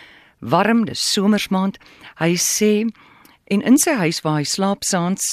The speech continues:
slaap hy met al die vensters oop en hy het 'n groot skuifdeur in sy slaapkamer wat hy waawyd oopmaak, dat daar 'n heerlike luggie kan deurtrek. Hy sê,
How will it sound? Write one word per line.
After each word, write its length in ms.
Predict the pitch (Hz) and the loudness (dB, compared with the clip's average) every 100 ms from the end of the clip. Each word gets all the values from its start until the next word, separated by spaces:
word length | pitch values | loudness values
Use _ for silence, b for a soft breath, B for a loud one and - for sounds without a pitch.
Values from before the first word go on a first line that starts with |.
| - | -6
slaap 260 | 180 165 170 | -4 -4 -2
hy 160 | 151 | -2
met 200 | 143 135 | -2 -2
al 80 | 190 | -2
die 100 | 226 | -2
vensters 480 | - 196 190 196 - | -4 -6 -6 -8 -6
oop 200 | 208 - | -6 -4
en 80 | 160 | -4
hy 60 | |
het 100 | 135 | -4
'n 120 | 131 - | -6 -4
groot 220 | 285 - | -4 -4
skuifdeur 520 | - 185 175 185 180 | -4 -4 -4 -4 -4
in 100 | 139 | -4
sy 140 | - | -6
slaapkamer 680 | 139 - 185 180 - 151 147 | -4 -2 -2 -2 -2 -2 -2
wat 140 | 139 139 | -4 -4
hy 100 | 127 | -2
waawyd 440 | 147 202 254 175 | 0 2 0 -2
oopmaak, 440 | 165 - 147 143 B B B | -6 -4 -4 -4 B B B
dat 160 | - 139 | -4 -2
daar 180 | 139 | -2
'n 60 | 139 | -2
heerlike 420 | 135 175 185 185 | -2 -2 -2 -4
luggie 360 | 156 123 - 143 | -6 -6 -8 -10
kan 180 | 127 113 | -8 -6
deurtrek. 640 | 117 110 - - - - B B B B B B - | -6 -6 -6 -8 -10 -18 B B B B B B -2
Hy 180 | 190 208 | 0 0
sê, 440 | - - 214 | -2 0 0